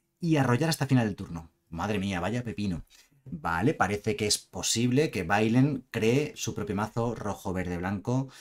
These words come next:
de fichas o de conejos, eh, en estándar. Esta carta es un pepino y es muy probable que vea juego. Por tres, un cuatro tres. Vaya pepino. Mazo de, de fichas o de lo que sea. Camelia,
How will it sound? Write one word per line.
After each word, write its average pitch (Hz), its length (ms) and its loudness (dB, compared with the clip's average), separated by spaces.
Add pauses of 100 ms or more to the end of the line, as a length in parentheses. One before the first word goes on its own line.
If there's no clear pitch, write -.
(220)
de 107 140 -6
fichas 131 540 0
o 98 100 -4
de 110 100 0
conejos, 113 540 -4
eh, 85 400 -4
en 90 100 -4
estándar. 85 400 -6
Esta 107 220 -6
carta 90 220 -6
es - 100 -6
un 120 200 0
pepino 135 420 -2 (560)
y 110 240 0
es 101 160 -2
muy 113 240 6
probable 98 280 -2
que 85 80 -8
vea 85 140 -6
juego. 82 300 -8
Por 82 120 -10
tres, - 180 -6
un 110 100 -2
cuatro - 260 -6
tres. - 260 -10 (560)
Vaya 95 200 -6
pepino. 82 320 -8 (480)
Mazo 143 240 2
de, 104 340 4
de 92 120 -4
fichas 113 280 -2
o 95 60 -4
de 92 60 -4
lo 85 100 -8
que - 80 -10
sea. 78 280 -8 (540)
Camelia, 120 720 4